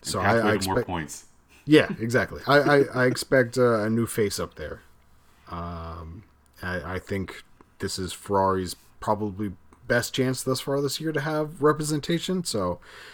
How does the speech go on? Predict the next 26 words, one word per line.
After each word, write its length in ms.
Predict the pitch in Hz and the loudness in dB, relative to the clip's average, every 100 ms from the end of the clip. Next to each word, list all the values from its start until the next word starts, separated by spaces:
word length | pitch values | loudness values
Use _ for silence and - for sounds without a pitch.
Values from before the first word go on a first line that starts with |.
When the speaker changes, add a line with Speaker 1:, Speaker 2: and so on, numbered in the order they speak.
| - | -10
Speaker 2:
I 80 | 107 | -6
think 180 | 107 110 | -2 0
we'll 100 | 101 | 0
have 180 | 98 87 | 0 -2
someone 300 | 87 87 80 | -4 -4 -4
new. 180 | 76 - - - - - - - - - - | -6 -10 -16 -20 -20 -20 -20 -18 -6 -2 2
Uh, 260 | 117 113 | 4 4
third 480 | 110 - 156 165 180 - | 2 4 6 8 6 2
and 180 | 123 110 | 0 0
final 340 | - 135 135 | 0 2 2
prediction, 680 | - 123 123 - 123 117 120 - - - - - - - - | 2 2 0 0 0 0 -2 -8 -20 -20 -20 -20 -20 -20 -4
we 180 | 117 127 | 4 4
will 220 | 123 120 | 4 2
have 400 | 123 113 107 95 - | 0 0 0 -4 0
a 160 | 131 | 4
rookie 380 | 127 127 131 147 | 4 4 2 0
scoring 420 | 135 - 131 131 | -4 -2 0 0
points. 600 | 131 143 143 180 - - - - - _ - - | 0 2 2 2 -4 -10 -16 -20 -20 _ -20 -16
Again, 240 | 104 117 127 | -6 0 0
there's 180 | 107 - | 0 -2
three 200 | 123 127 | 2 4
of 100 | 131 | 4
'em. 220 | 131 127 - - | 0 -2 -12 -16
Not 240 | 104 110 110 | -2 0 0
necessarily 460 | 104 95 98 87 | -2 -2 -2 -2
picking. 500 | 82 117 - 117 120 | -2 -4 -2 -2 -4